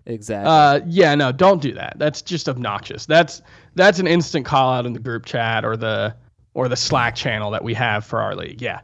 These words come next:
Speaker 2: don't, don't do that.
Speaker 1: All right, here's
Speaker 2: It's
Speaker 1: a tweet
Speaker 2: obnoxious.
Speaker 1: from Andrew.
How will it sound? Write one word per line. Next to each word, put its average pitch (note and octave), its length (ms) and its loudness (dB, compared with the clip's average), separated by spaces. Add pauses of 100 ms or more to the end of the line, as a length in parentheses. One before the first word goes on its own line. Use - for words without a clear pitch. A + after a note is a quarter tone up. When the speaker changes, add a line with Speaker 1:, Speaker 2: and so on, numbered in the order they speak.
(160)
Speaker 2:
don't, D#3+ 340 2
don't D#3 240 2
do A2 140 -8
that. - 200 -20 (380)
Speaker 1:
All D#3+ 80 0
right, D#3+ 80 4
here's G3 160 6
Speaker 2:
It's G3 180 0
Speaker 1:
a - 40 -8
tweet G3 240 0
Speaker 2:
obnoxious. D#3+ 60 -12
Speaker 1:
from F3 200 2
Andrew. D3 720 0